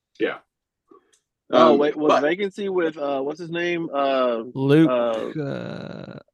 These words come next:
Speaker 3: Wilson.
Speaker 1: Owen Wilson.
Speaker 3: Luke
Speaker 1: And
Speaker 3: Wilson.
Speaker 1: Yeah.
Speaker 3: Yeah.
Speaker 1: But
Speaker 2: Okay.
Speaker 1: overall, um, this was a fantastic film just because it kept you guessing.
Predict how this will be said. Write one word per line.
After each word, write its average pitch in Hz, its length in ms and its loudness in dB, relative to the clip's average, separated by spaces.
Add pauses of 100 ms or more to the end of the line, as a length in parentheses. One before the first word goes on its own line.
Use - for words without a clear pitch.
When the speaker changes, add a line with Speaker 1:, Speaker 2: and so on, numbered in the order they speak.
(160)
Speaker 3:
Wilson. - 560 -6 (960)
Speaker 1:
Owen 127 260 0
Wilson. 131 500 -6 (220)
Speaker 3:
Luke 170 280 4
Speaker 1:
And 131 100 0
Speaker 3:
Wilson. 110 260 -10 (600)
Speaker 1:
Yeah. - 160 -10 (500)
Speaker 3:
Yeah. - 140 -12 (200)
Speaker 1:
But 185 260 0
Speaker 2:
Okay. 110 340 -4
Speaker 1:
overall, 147 500 2 (500)
um, 104 340 -12 (300)
this 139 180 -12
was 127 140 -10
a 120 60 -8
fantastic 117 580 -8
film 113 340 -4
just 151 200 0
because 120 640 2 (440)
it - 140 -2
kept 127 240 -2
you 120 100 -6
guessing. 117 540 -2